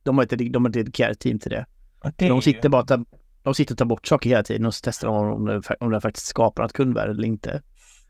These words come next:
Speaker 1: Och om det visar sig så att det, det blev ingen större skillnad av, av att vi tog bort det här,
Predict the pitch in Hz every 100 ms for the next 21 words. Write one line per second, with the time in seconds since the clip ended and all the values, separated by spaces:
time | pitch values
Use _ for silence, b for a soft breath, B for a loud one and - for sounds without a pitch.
0 | _ - 131 131 135 160 156 151 143 117
1 | - 127 110 104 127 123 123 120 131 117
2 | 156 147 117 123 110 123 113 113 139 117
3 | 110 113 107 120 120 110 104 _ 147 143